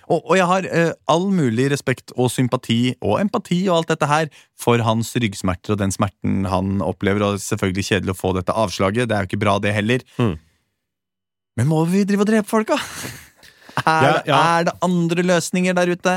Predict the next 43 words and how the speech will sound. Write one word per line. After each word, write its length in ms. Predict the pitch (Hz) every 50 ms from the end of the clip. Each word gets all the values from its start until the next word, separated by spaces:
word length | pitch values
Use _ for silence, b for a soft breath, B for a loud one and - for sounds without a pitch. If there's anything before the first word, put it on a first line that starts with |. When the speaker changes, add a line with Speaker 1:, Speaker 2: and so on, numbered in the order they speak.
| 185 -
Speaker 2:
Ja, 220 | 135 143 156 165 170
jeg 300 | 151 180 175 190 202 185
syns 380 | - - 160 160 175 185 156 - - -
det 140 | - - -
er, 400 | - 127 131 139 147 156 156 151
eh, 300 | 160 156 156 156 156 156 - -
jeg 140 | 170 165 -
syns 140 | 170 156 -
det 140 | - 175 156
er, 440 | - - 127 127 131 135 139 143 147 - _ _ _ _ _ 151
det 60 | 160 -
er 320 | - 165 147 - _ 165
mye 240 | 170 175 165 151 127
som 160 | - 151 139
peker 160 | 143 120 98 -
på 80 | 98
at 80 | 107 -
det 60 | 117
er 40 | 104 110
han 80 | 98 -
som 80 | 120
har 60 | 117 110
gjort 140 | 101 - -
det, 80 | 156 165 170 156 - - _ _ _ _ _
ehm, 1120 | 120 113 113 113 113 113 113 113 113 113 113 113 113 113 113 113 113 113 110 110 110 110 110 110 110 -
og 160 | - 123 120 117 -
så 140 | 139 135 120
kan 160 | - 117 110
man 240 | 110 110 110 110 -
peke 300 | 127 110 92 - - 82
på 140 | 95 104 104 101 -
kanskje 460 | - 117 107 101 90 - - - 92 92
de 60 | 95
har 80 | 98 101 90
brukt 600 | 87 90 92 85 - - - - _ - - - - _ _ _ _ _ _ _ _ _ _ _ _ _ _ - - _ _ _ _ _ _ _ _
litt 400 | 107 110 117 117 - _ _ - - 113
mer 140 | 110 107 -
sånn 160 | 120 117 -
ansiktsgjenkjenning 1040 | 120 113 104 90 - - 95 80 - - 98 90 90 87 - - 98 92 95 98 107
og 80 | - - 131
andre 420 | 120 101 87 78 76 78 95 107
midler, 540 | 104 98 87 80 82 82 85 98 107 110 107 101 - _ _ -
eh, 720 | 95 98 95 98 98 98 98 98 98 95 95 95 95 95